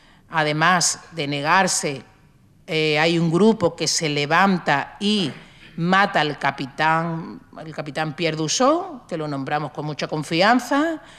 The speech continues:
porque, eh, estaba en una de las casas de Almonte, conservamos todavía, algunos si habéis ido al monte, estaba en la, en la puerta de... Está, se mantiene la puerta, o sea que se conserva la puerta original con el tiro.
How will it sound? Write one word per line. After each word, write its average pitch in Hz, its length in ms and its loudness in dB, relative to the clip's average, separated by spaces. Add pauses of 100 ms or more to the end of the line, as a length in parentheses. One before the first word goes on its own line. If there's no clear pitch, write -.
(760)
porque, 247 580 -2 (240)
eh, 170 340 2
estaba 190 360 2
en 196 100 2
una 196 160 4
de 190 80 4
las 170 160 0
casas - 380 -2
de 214 80 0
Almonte, 247 640 2 (220)
conservamos 185 840 2
todavía, 285 880 2
algunos 175 400 -4
si 214 100 -2
habéis 190 240 0
ido 190 180 0
al 180 120 0
monte, 226 600 -2
estaba 180 380 -4
en 180 80 -4
la, 156 260 -2
en 160 80 -6
la 151 140 -6
puerta 180 400 0
de... 180 380 -2 (500)
Está, 180 460 -4
se - 160 -4
mantiene 160 420 0
la 180 120 2
puerta, 196 440 0
o 143 60 -4
sea 190 200 -4
que 165 120 -4
se 151 160 -6
conserva 226 760 0 (380)
la 165 240 2
puerta 185 320 4
original 214 480 4
con 185 260 4
el 160 200 2
tiro. 240 400 2